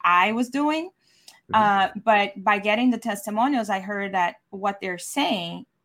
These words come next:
Speaker 1: was not even sharing, like, some of my clients with, you know, with their events, they have made over six, uh, figures in one event,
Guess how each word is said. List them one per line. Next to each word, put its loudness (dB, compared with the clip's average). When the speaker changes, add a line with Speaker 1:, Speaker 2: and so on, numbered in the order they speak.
Speaker 1:
was -6
not 0
even -4
sharing, -4
like, -4
some 2
of 4
my 0
clients -4
with, -8
you -10
know, 0
with -6
their 0
events, -2
they 0
have 2
made -2
over -2
six, -10
uh, 0
figures -2
in -4
one 4
event, -2